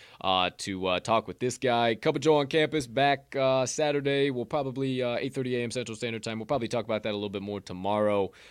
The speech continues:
Uh, tomorrow's show, uh, divisional round, uh, N F L divisional round, super spectacular, special edition, whatever you wanna call it. Uh, you'll see it tomorrow. That's what it'll be.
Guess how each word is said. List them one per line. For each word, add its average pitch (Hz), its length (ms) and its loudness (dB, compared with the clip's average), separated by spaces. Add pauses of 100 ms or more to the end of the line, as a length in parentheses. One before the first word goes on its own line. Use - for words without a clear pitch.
(140)
Uh, 95 200 2
tomorrow's 123 400 4
show, 120 680 4
uh, 98 300 0
divisional 120 520 -4
round, 120 560 -2 (440)
uh, 92 580 0
N 123 180 -2
F 120 180 -2
L 120 200 4
divisional 117 480 -2
round, 110 680 0 (380)
super 120 600 -4
spectacular, 107 960 -2
special 104 600 -4
edition, 98 500 -4
whatever 104 200 0
you 95 100 -4
wanna 95 120 -6
call 92 280 -2
it. 92 180 -8
Uh, 90 280 -2
you'll 92 140 -6
see 95 160 -6
it 90 80 -6
tomorrow. 87 300 -8
That's 92 200 -6
what 87 120 -10
it'll 82 160 -12
be. 95 320 -4